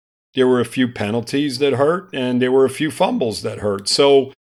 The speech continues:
you know, you factor that all in, and the fact that, you know, our defense didn't get any of that back from Buffalo,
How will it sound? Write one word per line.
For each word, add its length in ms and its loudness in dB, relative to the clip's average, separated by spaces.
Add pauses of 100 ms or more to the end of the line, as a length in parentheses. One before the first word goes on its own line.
(260)
you 140 -2
know, 80 0
you 160 0
factor 420 0
that 240 2
all 320 4
in, 160 0
and 100 0
the 60 -2
fact 380 -2
that, 280 -6
you 80 -4
know, 140 0
our 120 4
defense 600 -4
didn't 280 -4
get 200 0
any 220 -2
of 80 -2
that 300 -2
back 420 -2
from 240 -8
Buffalo, 720 2